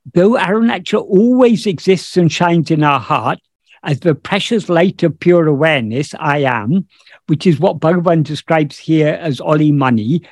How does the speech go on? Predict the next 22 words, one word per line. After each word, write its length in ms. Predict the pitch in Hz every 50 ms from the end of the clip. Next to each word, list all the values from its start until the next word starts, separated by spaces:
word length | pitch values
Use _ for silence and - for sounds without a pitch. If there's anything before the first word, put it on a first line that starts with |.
| _ -
the 80 | 135
gem 300 | 113 104 - 165 151 147
of 140 | 135 123 110
light, 380 | 131 131 110 104 143 202 - - _ - - - - - - - _ _ _ _ _ _ _ _ _ _ _ -
he 300 | 214 - - - 214 202
does 360 | 165 151 - 180 196 - -
not 320 | 233 254 240 - 208 165
thereby 440 | - 185 190 208 202 147 185 180 180
destroy 640 | 180 143 131 160 147 - - - 175 180 185 185 180
the 140 | 147 160
darkness 580 | 135 110 - 175 180 - - - 175 170 147 -
of 140 | 165 143 139
our 160 | 156 147 135
self-ignorance 920 | 117 - - 160 143 - - 151 143 131 - 170 127 113 107 117 156 175 - - - - -
so 220 | - - - 185
long 340 | 170 151 139 143 156 220 233
as 160 | 226 202 -
we 160 | 226 240 226
persist 560 | - - 196 170 - - 208 190 - - - 190
in 160 | 175 170 151
looking 300 | 151 151 - - 156 143
outwards, 680 | 143 143 165 - - - - 123 95 92 87 - -